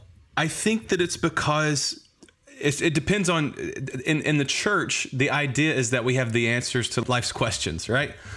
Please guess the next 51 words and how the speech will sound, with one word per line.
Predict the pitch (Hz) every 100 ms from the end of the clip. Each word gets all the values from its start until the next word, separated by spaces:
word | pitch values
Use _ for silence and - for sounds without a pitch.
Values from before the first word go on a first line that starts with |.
| - 123
Like, | 113
you | 101 123
come | 151 165 165
to | 190
church | - 120 - - -
because | 135 123 107
you've | 135
got | 160 -
questions | 156 143 - 160
about | 131 151 117
life. | 156 143 87 -
You |
know, | 123 127
the | 123
classic | - 127 127 - 143
religious | 123 123 131 131 -
question, | - 143 - - 113 110 - -
"Why | 113 127
do | 139
bad | 127 131 131
things | 139 135
happen | 135 127 135
to | 123
good | 127 123
people? | 151 143 95 87 - -
Where | 110 123
do | 131
we | 135
go | 131 135
when | 135 143
we | 143
die?" | 135 143 117
All | 98 123 147
of | 156
these | 147 143
questions, | - 147 139 - 123 - - -
that's | - 143
what | 165 156
the |
church | 135 160 160 151
is, | 117 117 -
is | 123 101
known | 120 135 156 160 135
to | 135
be | 113 160 190
for, | - 117 117
is | -
to | 117 -
answer | 139 180 185 143
these | 120 110
questions. | - 147 151 - 98 73